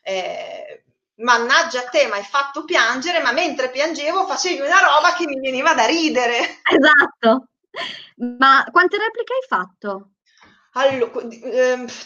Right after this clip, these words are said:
Speaker 1: cinque o sei, adesso non me le ricordo di preciso.
Speaker 2: E ce ne sono in programma?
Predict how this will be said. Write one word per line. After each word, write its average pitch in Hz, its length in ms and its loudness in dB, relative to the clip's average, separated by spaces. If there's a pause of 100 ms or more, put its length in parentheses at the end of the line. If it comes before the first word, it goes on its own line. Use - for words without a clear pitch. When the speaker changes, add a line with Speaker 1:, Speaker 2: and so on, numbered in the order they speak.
Speaker 1:
cinque 330 280 -4
o 294 40 -4
sei, 214 400 -4
adesso 226 340 -6
non 240 180 -8
me 233 100 -4
le 233 140 2
ricordo 190 540 -6
di 185 120 -14
preciso. 190 880 -10
Speaker 2:
E 233 100 0
ce 247 160 -2
ne 254 140 -2
sono 269 300 -6
in 339 80 0
programma? 247 720 0